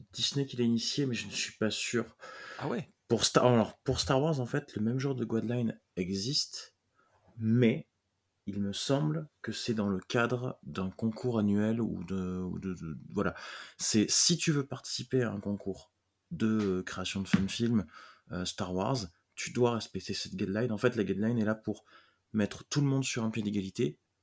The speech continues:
Speaker 1: pour que tous ceux qui participent au concours aient les mêmes chances. Mais
Speaker 2: Waouh.
Speaker 1: si jamais tu ne veux pas participer à ce concours, normalement, tu n'es pas autant tenu, euh, en tout cas, tu ne l'étais pas autant avant,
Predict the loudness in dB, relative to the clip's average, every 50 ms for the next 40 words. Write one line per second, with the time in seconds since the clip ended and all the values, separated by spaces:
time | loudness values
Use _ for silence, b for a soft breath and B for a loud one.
0 | _ _ -8 -8 -4 -2 -2 -2 0 0 0 2 2 0 -2 -2 -4 -8 -8 -6
1 | -4 -2 0 2 2 2 2 0 0 0 -2 0 0 0 2 2 2 0 0 0
2 | -2 -2 -4 -4 -6 -8 -8 -10 -12 B B B B B B B B 4 6 6
3 | 6 6 4 2 -2 -6 _ _ _ _ -8 -4 -2 0 0 2 2 4 4 4
4 | 4 2 -2 -4 -4 -4 -6 -4 -4 -4 -4 -4 -4 -4 -8 -8 -10 -10 -6 -4
5 | -4 -4 -4 -6 -6 -4 -2 0 0 2 2 2 0 0 -2 -4 -6 -6 -6 -4
6 | -4 -6 -6 -6 -10 _ _ _ 2 4 4 4 2 0 0 0 -2 0 2 4
7 | 4 4 4 2 0 B B B B B B B B B B B -4 -2 0 0
8 | 0 0 0 -2 -2 0 0 0 2 4 4 4 4 4 2 0 2 2 2 2
9 | 2 0 0 0 0 2 2 2 0 0 0 -2 -4 -6